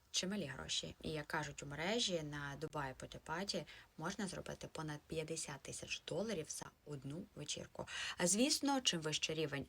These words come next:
розваг шейхів, тим вища платня. До прикладу, підписання контракта про нерозголошення, це обов'язкова умова участі у вечірці, супроводжується подарунком у одну-дві тисячі доларів. І я недаремно сказала про шейхів, адже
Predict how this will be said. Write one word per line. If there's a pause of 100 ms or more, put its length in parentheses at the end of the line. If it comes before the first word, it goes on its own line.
розваг
шейхів,
тим
вища
платня.
До
прикладу,
підписання
контракта
про (320)
нерозголошення,
це
обов'язкова
умова
участі
у
вечірці,
супроводжується
подарунком
у (300)
одну-дві
тисячі
доларів.
І (100)
я
недаремно
сказала
про
шейхів,
адже